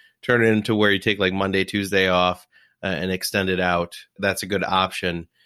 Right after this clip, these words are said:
because there's a lot less travel going that way versus all the travel going, uh, to see family in the U S. So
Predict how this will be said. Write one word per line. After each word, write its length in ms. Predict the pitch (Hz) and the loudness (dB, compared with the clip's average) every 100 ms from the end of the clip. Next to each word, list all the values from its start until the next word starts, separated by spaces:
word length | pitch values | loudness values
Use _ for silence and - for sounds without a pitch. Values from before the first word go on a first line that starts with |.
| _ _ | _ _
because 360 | 98 101 90 87 | -6 -4 -4 -2
there's 220 | 92 87 | -2 0
a 40 | |
lot 240 | 92 90 92 | 0 -2 0
less 200 | 92 - | -4 -4
travel 340 | 101 90 90 | -2 -2 -2
going 300 | 90 87 87 | -2 -2 0
that 180 | 90 87 | -2 -2
way 160 | 90 85 | -2 -4
versus 580 | 87 85 90 85 78 - | -4 -4 -4 -6 -8 -6
all 280 | 90 87 85 | -2 0 0
the 400 | 85 85 82 80 _ _ - | -2 -4 -4 -8 _ _ -8
travel 280 | - 95 90 | -2 -2 -2
going, 460 | 92 90 87 90 - | -2 -2 -4 -6 -6
uh, 260 | 90 87 | -6 -6
to 140 | 85 95 | -10 -10
see 180 | - 95 | -8 -6
family 400 | 92 90 90 90 | -4 -2 -2 -2
in 100 | 85 | -2
the 100 | 85 | -4
U 180 | 85 | -2
S. 240 | 82 80 - | -4 -6 -8
So 300 | 90 82 | -6 -6